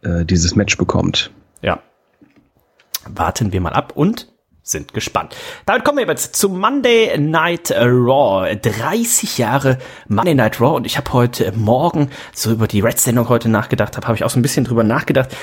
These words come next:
Speaker 2: Nico, kannst du dich noch an deine erste Monday Night Raw-Sendung erinnern?
Speaker 1: Nein.
Speaker 2: Weißt du denn noch, zu welcher Zeit du, du das erste Mal Raw geschaut hast? Also war das so die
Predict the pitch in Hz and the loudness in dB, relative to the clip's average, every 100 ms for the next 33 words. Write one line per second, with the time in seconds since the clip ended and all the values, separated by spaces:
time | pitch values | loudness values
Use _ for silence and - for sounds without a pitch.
0 | - 139 - - 135 - 147 135 135 - | -2 -2 0 -4 -2 0 2 2 0 0
1 | 120 120 110 - 143 185 - 147 131 147 | 2 2 2 -2 -2 0 0 2 4 4
2 | 127 123 110 123 127 120 117 117 117 120 | 4 2 2 2 4 2 0 -2 0 -2
3 | 120 _ - - _ _ _ 98 90 - | -4 _ -20 -20 _ _ _ -2 -2 -4
4 | - _ - _ _ - - - _ _ | -10 _ -20 _ _ -20 -20 -20 _ _
5 | - 143 - 143 135 - 139 165 127 - | -4 -2 2 0 0 0 0 0 0 0
6 | - 165 120 - - 113 107 95 - _ | 2 0 0 -4 -4 -2 0 -2 -6 _
7 | - 107 98 - - 113 101 - 117 107 | -2 0 0 -4 -6 -4 -2 0 2 2
8 | 101 98 98 - 85 - - - - 98 | 4 2 0 -2 -2 -2 -6 -6 -6 -4
9 | 101 101 107 104 - 101 95 95 90 | -4 -2 -2 -2 -2 -2 -4 -8 -10